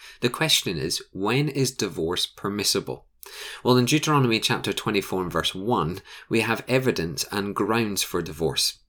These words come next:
A certificate cannot be written for just any reason, rather parameters are set. Uncleanness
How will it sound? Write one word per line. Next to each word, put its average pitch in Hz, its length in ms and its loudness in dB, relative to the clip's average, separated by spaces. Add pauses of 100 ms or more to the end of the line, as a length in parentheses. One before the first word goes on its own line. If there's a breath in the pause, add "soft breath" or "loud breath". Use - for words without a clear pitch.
(160)
A - 60 -4
certificate 139 560 4
cannot 110 240 0
be 101 120 2
written 95 300 2
for 90 100 -2
just 90 260 0
any 120 220 2
reason, 82 480 -2
rather 104 300 0
parameters 117 760 -2
are 85 40 -4
set. - 380 -4 (460 loud breath)
Uncleanness 101 880 0